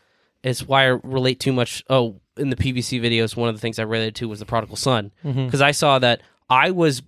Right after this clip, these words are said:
Speaker 1: simultaneously the older brother and the younger brother.
Speaker 2: Hmm.
Speaker 1: I was the older brother in the perception I let everyone else see me as, as, like, being the good kid, as the kid that, like, always followed the rules, being the kid that was, like, nice, that was whatever,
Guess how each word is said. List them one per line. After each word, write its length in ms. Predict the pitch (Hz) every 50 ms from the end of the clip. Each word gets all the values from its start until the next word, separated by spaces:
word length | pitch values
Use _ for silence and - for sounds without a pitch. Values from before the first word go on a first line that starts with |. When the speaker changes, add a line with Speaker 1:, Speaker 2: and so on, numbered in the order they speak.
| _ -
Speaker 1:
simultaneously 1300 | - - - - - - 127 127 151 165 170 160 151 - - 147 143 143 143 143 139 127 - - 113 117
the 140 | 113 113 - -
older 280 | - 120 127 135 147 135
brother 440 | 131 135 131 131 135 135 135 131 _ _ _ _ _ _ _ _ _ -
and 240 | - 131 127 127 120
the 60 | 117
younger 300 | 113 107 113 104 - 101
brother. 300 | 104 85 98 80 71 - - _ _ _ _ _ _ _ _ -
Speaker 2:
Hmm. 420 | - 160 156 151 147 135 131 120 117 107 - _ _ _ -
Speaker 1:
I 120 | - 139 156
was 160 | 165 160 143
the 120 | 156 147 -
older 240 | 131 135 147 165 175
brother 280 | 170 185 185 190 196 202
in 160 | 185 - 139
the 80 | 135 120
perception 600 | - - - - - - 143 139 - - 151 139
I 140 | 120 123 120
let 180 | 117 117 113
everyone 320 | 110 117 120 123 120 117 117
else 140 | 117 117 -
see 200 | - - 123 127
me 160 | 139 143 156
as, 380 | 160 165 190 202 - - - _ _ _ -
as, 180 | 131 127 120
like, 160 | 123 120 113
being 200 | 113 120 123 127
the 60 | 127 127
good 260 | 127 135 127 123 127
kid, 280 | - - 123 120 120
as 180 | 117 117 110 110
the 60 | 117
kid 200 | - - 127 120
that, 160 | 117 113 107
like, 200 | 113 113 107 -
always 240 | 127 120 120 123 123
followed 260 | - - 127 139 147
the 60 | 151 151
rules, 440 | 151 156 147 143 143 143 139 131
being 200 | - - 135 131
the 60 | 127 117
kid 160 | - 131 127
that 120 | 127 117
was, 140 | 123 117 110
like, 140 | 117 117 -
nice, 480 | 120 120 131 127 131 135 127 - -
that 160 | - 127 123 120
was 180 | 117 113 -
whatever, 460 | - 123 120 120 120 117 120 131 135